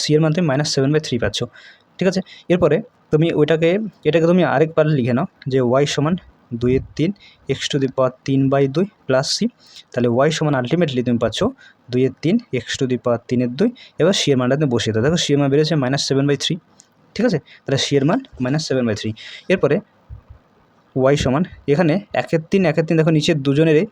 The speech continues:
দুটো পদেরই কিন্তু তিন আছে, তাহলে ওয়ান থার্ড তুমি কমন নাও, তাহলে টুটা পড়ে থাকছে, টু এক্স to the power তিন by দুই, আর এখানে সাত পড়ে থাকছে, ঠিক আছে?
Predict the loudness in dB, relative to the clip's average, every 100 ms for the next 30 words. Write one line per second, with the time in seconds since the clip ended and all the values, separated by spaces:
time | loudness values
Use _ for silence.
0 | _ -20 -8 0 2 4 4 2 0 -2
1 | 0 2 2 0 -4 _ 0 2 2 0
2 | 0 -2 0 0 0 0 -2 -6 -10 -8
3 | -4 -2 0 0 2 2 0 -2 -6 _
4 | 0 0 0 -2 0 -2 -4 _ -4 0
5 | 2 2 0 -4 -12 -4 -2 0 -2 -2
6 | -6 -4 -2 -2 -4 -8 _ _ _ 0
7 | 0